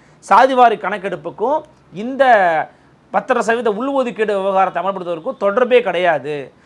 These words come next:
இது மட்டும் இல்லாம, பாமகவை சேர்ந்த மற்றவர்கள் என்ன சொல்றாங்க அப்படின்னா, ஏற்கனவே தமிழ்நாட்டுல அருந்ததியர்களுக்கு உள்ஒதுக்கீடை இதே கருணாநிதி தலைமையிலான திமுக அரசு வந்து கொடுத்துருக்குறாங்க.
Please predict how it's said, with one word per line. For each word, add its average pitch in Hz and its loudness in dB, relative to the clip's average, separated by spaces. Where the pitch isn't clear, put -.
இது 190 -6
மட்டும் 254 0
இல்லாம, 214 2
பாமகவை 247 2
சேர்ந்த 214 -4
மற்றவர்கள் 208 -2
என்ன 214 -4
சொல்றாங்க 190 -2
அப்படின்னா, 160 -8
ஏற்கனவே 220 -4
தமிழ்நாட்டுல 202 -4
அருந்ததியர்களுக்கு 214 -2
உள்ஒதுக்கீடை 220 -4
இதே 214 4
கருணாநிதி 220 0
தலைமையிலான 190 -4
திமுக 226 -8
அரசு 170 -2
வந்து 196 -12
கொடுத்துருக்குறாங்க. 175 -4